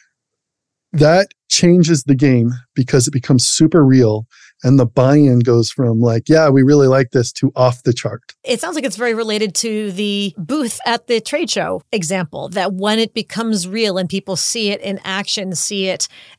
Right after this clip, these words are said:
Speaker 2: applied, see the manifestation of everything they're working to create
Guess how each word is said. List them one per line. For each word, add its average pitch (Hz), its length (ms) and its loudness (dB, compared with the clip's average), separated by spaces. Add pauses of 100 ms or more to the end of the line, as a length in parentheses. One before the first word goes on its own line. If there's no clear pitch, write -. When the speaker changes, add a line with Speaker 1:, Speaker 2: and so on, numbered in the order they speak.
Speaker 2:
applied, 175 840 -6 (140)
see - 160 -6
the 190 100 -2
manifestation 202 920 -4
of 175 80 -6
everything 185 400 -6
they're 175 160 -6
working 185 400 -8
to 190 120 -10
create 190 540 -8